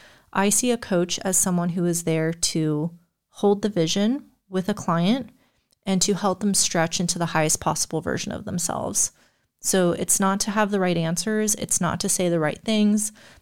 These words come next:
It's not to, you know, have some sort of magic pill to make them a million dollars. It is about handing that power back to your clients and helping them change their own lives. That is what coaching is about. Now,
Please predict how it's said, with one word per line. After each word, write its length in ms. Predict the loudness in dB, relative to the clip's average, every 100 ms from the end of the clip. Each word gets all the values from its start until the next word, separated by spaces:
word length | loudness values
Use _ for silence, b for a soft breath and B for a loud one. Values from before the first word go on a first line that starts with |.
| _
It's 260 | -6 -2 0
not 280 | 0 0 -2
to, 500 | 0 0 0 -2 -6
you 140 | -6 -2
know, 100 | 0
have 220 | 0 0
some 160 | 2 2
sort 180 | 2
of 60 | 2
magic 360 | 4 2 0 0
pill 200 | 0 2
to 140 | 2
make 180 | 0 0
them 120 | -2
a 40 |
million 280 | -2 -2 -2
dollars. 480 | -2 0 0 0 -2 b b b _
It 100 | -2
is 140 | 0 0
about 420 | 0 0 2 0 -6 _ _ _
handing 300 | 4 4 4
that 160 | 0
power 200 | 0 0
back 240 | 4 2 2
to 120 | -2
your 80 | -2
clients 600 | 0 0 2 2 2 -2 0
and 140 | 0
helping 320 | 2 0 0
them 160 | 0 0
change 420 | -2 -2 -2 -4
their 320 | -2 -2 -2 0
own 360 | 2 4 2 0
lives. 580 | -2 0 0 -2 -2 -4 _ -2
That 260 | 0 2
is 140 | 0 -2
what 100 | -2
coaching 360 | -2 -4 -4
is 120 | -2 -2
about. 340 | -4 -6 -8 -16 _ _ _ _ _ -14 -10 -4
Now, 340 | 0 2 0